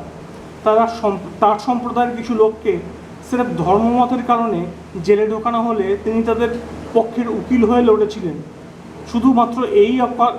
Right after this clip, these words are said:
এই কারণে, এই অপরাধে তাকে জেলে যেতে হয়। মানবাধিকার সংস্থার চেষ্টায় মুক্তি পেয়ে আমেরিকায় চলে এসে জীবিকার প্রয়োজনে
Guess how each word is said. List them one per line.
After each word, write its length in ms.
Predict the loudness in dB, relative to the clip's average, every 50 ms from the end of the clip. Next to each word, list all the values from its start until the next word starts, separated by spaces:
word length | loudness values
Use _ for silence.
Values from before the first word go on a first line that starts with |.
| -4 0
এই 160 | 2 2 2 2
কারণে, 400 | 2 0 0 2 0 0 -2 -4
এই 340 | -4 -2 0 0 2 2
অপরাধে 540 | 2 0 0 2 2 2 2 2 0 -2 -4 -4 -8 -14 -16 -8 -4
তাকে 220 | -2 -2 0 0 2
জেলে 220 | 4 4 4 2
যেতে 220 | 2 0 0 0
হয়। 220 | 0 0 0 -2 -4 -8 -12 -14 -14 -16 -16 -16 -16 -14 -16 -12 -4 0
মানবাধিকার 560 | 0 2 4 4 4 4 2 0 -2 -4 -4
সংস্থার 440 | -4 -4 -4 -4 -4 -2 -2 -2 -2 -2
চেষ্টায় 340 | -4 -6 -4 -2 0 0 2
মুক্তি 380 | 2 0 0 -2 -2 -4 -2
পেয়ে 300 | 2 2 2 4 4 4
আমেরিকায় 420 | 4 4 2 2 0 0 0 0 0
চলে 240 | 0 2 2 2
এসে 360 | 2 2 2 2 2 0 0 -2 -4 -8 -12 -14 -10 -6 -2 0
জীবিকার 420 | 0 2 2 2 4 4 2 2
প্রয়োজনে 540 | 4 4 4 4 4 2 -2 -4 -4 -4